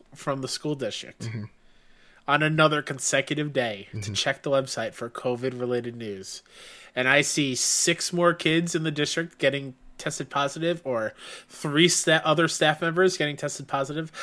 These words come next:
Speaker 1: I'm gonna lose my damn mind.
Speaker 2: Yeah.
Speaker 1: What, kids, I'm not, I'm not angry about the kids.
Speaker 2: Right.
Speaker 1: I'm not angry about the kids. As a teacher or someone that works in a school, you should be the, setting the example. Stay the fuck home.
Speaker 2: Yeah.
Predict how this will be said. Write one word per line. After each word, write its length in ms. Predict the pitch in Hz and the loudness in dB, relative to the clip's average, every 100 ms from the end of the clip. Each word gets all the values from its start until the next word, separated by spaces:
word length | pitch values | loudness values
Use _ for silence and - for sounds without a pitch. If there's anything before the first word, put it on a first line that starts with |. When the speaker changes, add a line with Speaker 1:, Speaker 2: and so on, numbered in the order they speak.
| - - | -8 -4
Speaker 1:
I'm 120 | 165 | 4
gonna 140 | 185 | 6
lose 280 | 165 165 165 | 8 6 4
my 80 | 135 | 0
damn 300 | 123 117 113 | 0 -2 -2
mind. 380 | 110 98 87 - | -6 -8 -12 -10
Speaker 2:
Yeah. 220 | - 101 - - | 0 2 2 -4
Speaker 1:
What, 400 | 160 175 240 - - - - | 6 8 8 6 -10 -14 -6
kids, 400 | - 311 320 311 - | 6 6 8 4 6
I'm 200 | 208 202 | 6 8
not, 260 | 202 190 - - | 8 8 6 -2
I'm 120 | 170 | 4
not 160 | 190 170 | 8 8
angry 220 | 160 135 | 6 4
about 180 | 120 110 | -2 -6
the 60 | |
kids. 360 | 117 101 - - | -10 -12 -8 2
Speaker 2:
Right. 200 | 95 82 | 4 4
Speaker 1:
I'm 40 | - - | -2 4
not 160 | 208 | 8
angry 160 | 196 151 | 8 6
about 100 | 123 | 2
the 60 | - | -6
kids. 220 | 104 - - - - - - - - - - | -12 -14 -20 -20 -20 -20 -20 -20 -20 -18 4
As 260 | 302 339 330 | 8 10 10
a 160 | 311 | 6
teacher 540 | - - 285 - 202 160 | 6 6 6 10 12 12
or 100 | 180 | 10
someone 280 | 175 240 240 | 10 10 10
that 100 | 196 | 8
works 220 | 226 220 | 6 6
in 100 | 254 | 6
a 60 | 247 | 6
school, 600 | - 247 214 151 139 - - | 4 8 10 10 6 2 -2
you 400 | 165 240 302 294 | 6 10 10 10
should 380 | - 269 220 | 10 8 8
be 240 | 202 220 214 | 6 6 6
the, 240 | 170 165 151 | 4 0 0
setting 460 | - 214 202 196 | 6 8 10 8
the 140 | 185 175 | 8 8
example. 440 | 160 160 131 107 | 8 6 6 0
Stay 420 | - - 202 208 | 4 8 10 10
the 200 | 208 180 | 8 4
fuck 500 | 165 - 156 147 - | 4 2 4 4 2
home. 320 | - 135 113 104 | 0 0 0 4
Speaker 2:
Yeah. 220 | 123 71 | 4 4